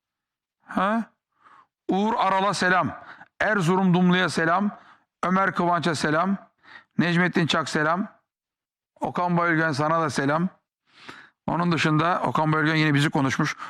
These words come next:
Golkiva'ya elli bire, yetmiş bire selam. Ee, Kunter'e selam. Demir'e selam. Aqua. Mustafa Kurt'a selam. Nereye ya? Niye kararttın? Ve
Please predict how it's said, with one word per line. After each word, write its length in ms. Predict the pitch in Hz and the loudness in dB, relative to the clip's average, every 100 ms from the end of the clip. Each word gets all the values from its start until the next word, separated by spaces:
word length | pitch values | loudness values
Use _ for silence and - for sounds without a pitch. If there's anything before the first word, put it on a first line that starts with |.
| - - | -18 -4
Golkiva'ya 640 | 170 190 - 185 180 175 170 - - - | -2 0 0 0 0 0 -2 -2 -2 -2
elli 280 | - 151 151 | -2 0 2
bire, 220 | 147 151 | 2 0
yetmiş 380 | 156 117 - 123 | -2 -2 -4 0
bire 360 | 151 165 - - | 0 0 -4 -6
selam. 380 | - 131 156 175 - - - - _ _ - | -4 -2 -2 -4 -10 -20 -20 -20 _ _ -6
Ee, 420 | 143 147 147 147 120 _ _ _ _ _ _ _ _ _ _ _ _ _ _ | -4 -2 0 -2 -4 _ _ _ _ _ _ _ _ _ _ _ _ _ _
Kunter'e 420 | 190 190 190 190 | -4 -2 0 0
selam. 520 | 180 180 175 190 254 - - | 0 0 0 0 -4 -8 -2
Demir'e 420 | 135 170 185 190 | 2 2 2 0
selam. 580 | 165 175 170 185 - - _ - | 0 0 0 -2 -4 -10 _ -4
Aqua. 640 | 151 170 160 180 247 - _ - | -2 0 0 -2 -6 -14 _ -4
Mustafa 420 | 156 - 180 180 | -4 -2 -2 -2
Kurt'a 280 | 180 170 170 | -2 -2 -2
selam. 460 | 160 165 185 226 - _ _ _ | 0 0 -2 -4 -14 _ _ _
Nereye 260 | 160 208 247 | -2 0 0
ya? 140 | 247 | 0
Niye 240 | 226 208 254 | 0 0 0
kararttın? 440 | 254 254 - - - _ _ _ _ _ _ _ _ _ - | 0 -2 -4 -8 -10 _ _ _ _ _ _ _ _ _ -6
Ve 400 | 139 185 - | -4 -4 -6